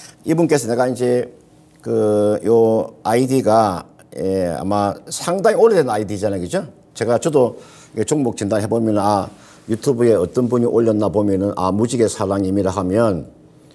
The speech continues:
그 이 토마토 티비 그 야인 시대를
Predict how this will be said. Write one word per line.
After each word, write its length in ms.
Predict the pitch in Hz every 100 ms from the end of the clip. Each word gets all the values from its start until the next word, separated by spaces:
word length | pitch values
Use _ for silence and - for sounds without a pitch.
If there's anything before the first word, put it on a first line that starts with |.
| - - - - -
그 800 | - 98 95 92 92 92 90 90 92
이 120 | 107
토마토 420 | 123 123 117 110
티비 520 | - 123 117 110 101 - - - - - - -
그 340 | 92 90 85 82
야인 320 | 87 107 120
시대를 640 | - 110 98 117 98 -